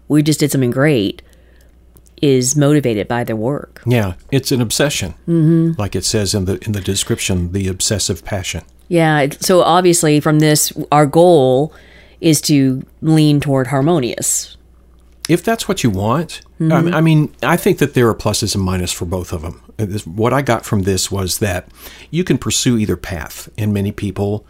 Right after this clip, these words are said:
Speaker 2: you know, go all out and they're obsessive about that. I think, on a side note, those type of entrepreneurs, if you're an obsessive, passionate worker,
Speaker 1: Mm-hmm.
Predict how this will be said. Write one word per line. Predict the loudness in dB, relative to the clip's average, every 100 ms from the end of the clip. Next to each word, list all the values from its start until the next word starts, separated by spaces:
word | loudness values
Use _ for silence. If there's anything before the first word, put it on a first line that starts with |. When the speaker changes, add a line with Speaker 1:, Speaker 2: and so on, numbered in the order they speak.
| -20 -6
Speaker 2:
you | -2
know, | -2 0
go | 2 4
all | 4 2 0
out | 0 -4 -4
and | -4 -2
they're | -2
obsessive | -2 -2 -2 -2 -4
about | -6 -8 -10
that. | -12 -12 -18 -20 -20 -6
I | -4
think, | -4 -2 -2 -2 -6 -10 -4
on | -2
a |
side | -2 0 0 0 0
note, | 0 -2 -8 -20 -20 -20 -10
those | -2 2 2 2 -2
type | -4 -2 -2 -4
of | -8 -4
entrepreneurs, | -4 -4 -4 -2 0 -2 -2 -6
if | -6 -6 0
you're | 0
an | 0
obsessive, | -2 -2 -2 0 0 0 0 -2 -10 -20 -14
passionate | -8 -4 -4 -2 -4 -4 -8
worker, | -6 -6 -4 -2 -4 -4 -4
Speaker 1:
Mm-hmm. | -2 0